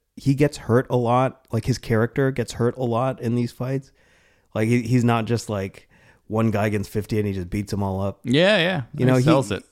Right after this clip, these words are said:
Speaker 1: Yeah, he's sell-, he's selling, and, um, I think that le-,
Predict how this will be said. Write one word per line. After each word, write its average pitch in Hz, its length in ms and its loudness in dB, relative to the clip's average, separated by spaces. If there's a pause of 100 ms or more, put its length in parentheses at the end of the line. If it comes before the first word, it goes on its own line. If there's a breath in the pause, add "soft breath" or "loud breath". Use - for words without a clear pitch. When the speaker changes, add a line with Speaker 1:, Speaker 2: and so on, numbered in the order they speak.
Speaker 1:
Yeah, 160 240 4
he's 135 260 2
sell-, 135 400 2
he's 127 220 2
selling, 143 560 4
and, 107 420 2
um, 98 600 0 (260 soft breath)
I 131 140 2
think 165 380 2
that 147 240 4
le-, 113 420 0